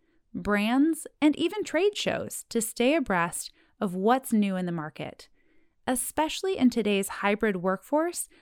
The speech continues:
where they may not see their local rep as often. Social media has grown from a platform where designers are passively taking in content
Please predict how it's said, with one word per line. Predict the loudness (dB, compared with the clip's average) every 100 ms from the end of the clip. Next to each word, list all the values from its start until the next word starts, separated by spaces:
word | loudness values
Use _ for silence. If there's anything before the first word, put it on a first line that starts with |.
| _ 0
where | 2 4 2
they | 0 2 4 4
may | 0 0
not | 0 -2
see | 0 2
their | 2 2
local | 2 0 0 0
rep | -2 -2
as | -2
often. | -2 -2 -8 -10 -12 _ _ _ _ _ _ _ _ -16
Social | 0 0 0 2
media | 4 4 2 -2
has | 0 -2 -2
grown | -2 -2 -2 -6 -10 -2
from | -2 0
a | -4
platform | -2 -2 -2 -4 -4 -2
where | 0 0 0
designers | 0 2 4 6 6 2 2
are | 2 2
passively | -2 0 0 0 -2 0 0 0
taking | -2 -2 2 2 2
in | 0 -2
content | -2 -2 0 0 0 -4